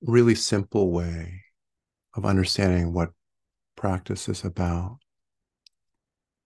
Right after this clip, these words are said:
is to say that it's about trying to be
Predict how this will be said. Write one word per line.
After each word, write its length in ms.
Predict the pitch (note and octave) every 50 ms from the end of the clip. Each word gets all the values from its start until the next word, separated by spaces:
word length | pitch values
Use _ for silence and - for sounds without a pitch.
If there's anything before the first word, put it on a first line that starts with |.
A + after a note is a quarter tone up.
| _ _ _ _ _ _ _ _ _ _ _ _ _ _ _ _
is 160 | - B2+ -
to 100 | - -
say 280 | B2+ - - D#3 D3 D3
that 180 | C#3 D3 C#3 C3+
it's 180 | C3 - -
about 480 | C3+ A#2+ A#2+ A2+ A2 G#2+ G#2+ - - -
trying 340 | - - B2 A#2 A#2 A2+ - _ _ _ _ _ _ _ _ _ _ _ _ _ _ _ _ _ -
to 120 | - G#2+
be 580 | F#2 - G2+ G2 F#2+ F#2+ F#2+ F#2+ F#2+ G2 F#2+